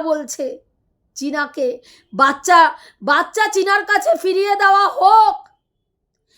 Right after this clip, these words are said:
এই ঝিঙ্কু মামুনির কাছে বাচ্চাকে না দিয়ে বাচ্চাটাকে তার মায়ের কাছে ফিরিয়ে দেওয়া হোক। কারণ, কারণ তারাও বুঝতে পারছে যে, যে এই পরিবারটার উপর দিয়ে কি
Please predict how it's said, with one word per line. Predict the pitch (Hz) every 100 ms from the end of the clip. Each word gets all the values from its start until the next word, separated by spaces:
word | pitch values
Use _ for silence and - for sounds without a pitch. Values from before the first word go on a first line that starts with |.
| _
এই | 339 415 320 -
ঝিঙ্কু | 403 453 523 539
মামুনির | 508 480 480 466 - 415
কাছে | 392 - 339
বাচ্চাকে | 330 - 349 339 294
না | 285 285
দিয়ে | 269 320 311 262 - _ _ _
বাচ্চাটাকে | 226 247 247 285 262 269
তার | 240 269 233
মায়ের | 226 269 269
কাছে | 262 269 226
ফিরিয়ে | 254 262 254 240
দেওয়া | 247 247 247
হোক। | 247 240 - _ _ _ _ _
কারণ, | 262 226 285 392 480 _ _ _ _ _ -
কারণ | 247 311 427 554 _ _ -
তারাও | 214 254 311 247
বুঝতে | 226 226 294 -
পারছে | 226 226 - 285 254 - - _ 180 -
যে, | 320 339 254 - _ _ _
যে | 196 392 453 359 - _ _ 349 415
এই | 554 -
পরিবারটার | 392 392 392 359 370 330
উপর | 277 320 240
দিয়ে | 302 294 254 - _
কি | 339